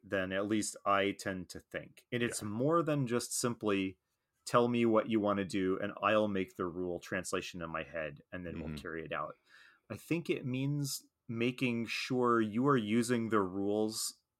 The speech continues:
Speaker 1: you know, in the way you challenge the players. You know, so if your goblins are always just swinging their swords every turn too, and you're, and they're never using that disarm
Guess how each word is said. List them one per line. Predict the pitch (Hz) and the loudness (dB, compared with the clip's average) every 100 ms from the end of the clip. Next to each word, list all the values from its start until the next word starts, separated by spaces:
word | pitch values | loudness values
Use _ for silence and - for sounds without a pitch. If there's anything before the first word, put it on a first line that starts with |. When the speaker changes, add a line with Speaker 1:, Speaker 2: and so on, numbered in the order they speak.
| _ | _
Speaker 1:
you | - 110 | -8 -2
know, | 98 | -2
in | - 107 98 | -2 -4 -2
the | |
way | 95 95 98 | 0 2 2
you | 98 95 95 | 2 0 -4
challenge | - - 95 101 107 110 120 127 - - _ _ _ _ | -4 -4 -2 -2 -4 -6 -6 -8 -10 -12 _ _ _ _
the | 131 | -4
players. | 135 - 160 196 220 220 - - _ _ _ - | -4 -4 -4 -4 -10 -12 -12 -14 _ _ _ -6
You | 170 | -4
know, | |
so | 156 160 151 143 - _ | 0 4 4 2 -4 _
if | 135 135 | 0 2
your | 180 170 | 2 2
goblins | 127 113 151 147 120 110 | 4 6 8 6 2 2
are | 113 - | 0 4
always | 107 107 104 87 | 2 4 2 -2
just | - 107 - | -4 -4 -2
swinging | - 107 101 98 | -4 -6 -4 -6
their | 92 | -6
swords | 87 - 87 85 82 - - - _ _ _ - | -6 -6 -6 -6 -8 -8 -8 -12 _ _ _ -2
every | 113 104 | 0 0
turn | 98 - 95 92 | -4 -4 -6 -6
too, | 92 - 117 165 214 _ _ _ _ _ _ | -8 -2 0 -2 -6 _ _ _ _ _ _
and | 117 110 | -2 0
you're, | 113 117 | 0 2
and | 117 107 | 0 4
they're | 113 123 | 4 6
never | 123 127 135 | 6 6 4
using | 123 131 135 127 | 4 0 0 2
that | 117 92 | 2 2
disarm | 107 104 - 101 107 110 107 107 | 0 0 2 2 2 0 -4 -6